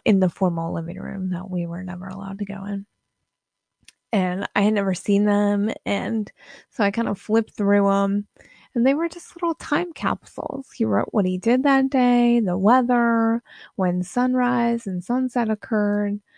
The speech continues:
and I didn't take one. And I'm absolutely kicking myself because I'm certain they were just thrown away, and I wish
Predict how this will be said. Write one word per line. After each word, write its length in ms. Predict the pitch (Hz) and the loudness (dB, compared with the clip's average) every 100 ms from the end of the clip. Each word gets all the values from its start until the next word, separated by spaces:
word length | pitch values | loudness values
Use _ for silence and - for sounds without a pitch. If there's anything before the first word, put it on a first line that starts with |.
| - _ - _ - | -20 _ -20 _ -4
and 540 | 190 180 170 190 202 - - _ _ _ _ _ _ _ - | 2 2 2 0 -4 -8 -18 _ _ _ _ _ _ _ 0
I 140 | 202 | 2
didn't 640 | 190 190 196 190 190 185 _ _ - | 2 0 -2 -2 -4 -6 _ _ -10
take 340 | 170 175 - | -8 -8 -8
one. 440 | 196 220 226 220 - - - - - - _ _ | -10 -4 -4 -4 -8 -20 -20 -20 -20 -20 _ _
And 120 | - 180 | 0 0
I'm 140 | 175 | 0
absolutely 600 | - 180 180 196 - - | -2 -2 -4 -4 -2 -4
kicking 320 | 208 185 175 - | -4 -6 -6 -6
myself 500 | 214 202 226 208 - - | -6 -6 -4 -4 -6 -4
because 540 | 185 190 208 233 - - - | -2 0 -2 -4 -8 -8 -2
I'm 380 | 185 202 220 - | 0 0 -2 -6
certain 420 | - 214 202 202 | -4 0 2 4
they 120 | 190 185 | 2 2
were 220 | 190 196 | 0 0
just 300 | 196 196 - | -2 -8 -2
thrown 240 | 190 185 | 0 0
away, 460 | 208 214 233 240 254 | -2 -2 -2 -4 -4
and 100 | 226 | -2
I 120 | 202 | 0
wish 360 | 196 196 190 | 2 0 0